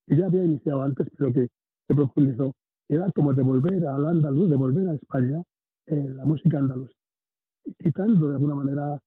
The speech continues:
am, sobre todo sonidos de instrumentos modernos,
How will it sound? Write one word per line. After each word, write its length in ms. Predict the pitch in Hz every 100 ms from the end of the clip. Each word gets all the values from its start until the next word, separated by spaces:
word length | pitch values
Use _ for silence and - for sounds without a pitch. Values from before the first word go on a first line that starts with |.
| _ _ -
am, 400 | 147 131 131 127 _
sobre 200 | 143 131
todo 220 | 165 170
sonidos 360 | - 160 175 143
de 40 | 143
instrumentos 720 | - 143 156 151 160 160 - _ _ -
modernos, 560 | 139 123 143 165 160